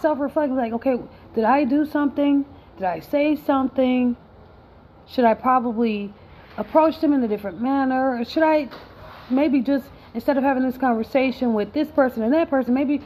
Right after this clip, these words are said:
should I have that, this conversation with the exact person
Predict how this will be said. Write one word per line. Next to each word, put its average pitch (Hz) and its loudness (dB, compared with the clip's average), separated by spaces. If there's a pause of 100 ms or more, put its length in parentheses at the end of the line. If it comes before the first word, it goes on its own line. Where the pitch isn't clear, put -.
(160)
should - -6
I 285 4
have 294 2
that, 285 -2
this 254 -2
conversation 247 -2
with 269 2
the 247 2
exact 214 -2
person 285 -2